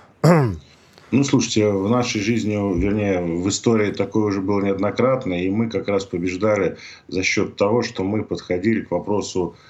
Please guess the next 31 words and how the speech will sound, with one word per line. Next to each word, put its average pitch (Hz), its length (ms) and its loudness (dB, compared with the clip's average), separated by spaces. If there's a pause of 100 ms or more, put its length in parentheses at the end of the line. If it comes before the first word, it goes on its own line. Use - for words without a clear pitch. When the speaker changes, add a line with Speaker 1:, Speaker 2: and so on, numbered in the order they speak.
(140)
Speaker 2:
гибче, 92 1120 0
умнее, 101 580 0
хитрее. 98 640 0
Ну, 107 140 2
например, 98 560 0 (300)
можно 98 320 0
было 98 240 2
вспомнить, 98 420 -2
например, 95 520 -2 (200)
Великую 101 380 0
Отечественную 92 500 -2
войну, 107 320 2
когда 95 580 2 (320)
фактически 92 540 -2
мы 101 160 2
могли 98 340 0
ве-, 95 120 2 (120)
вести 95 360 0
себя 98 320 2
зеркально 95 800 0 (360)
по 90 100 -4
отношению 95 840 0
к 92 220 0
населению 92 760 0
внутри 92 420 0
Евро-, 87 360 2
Европы, 95 680 2
и - 20 -2
Германии, 98 640 0
и 85 40 -4
других 90 380 -4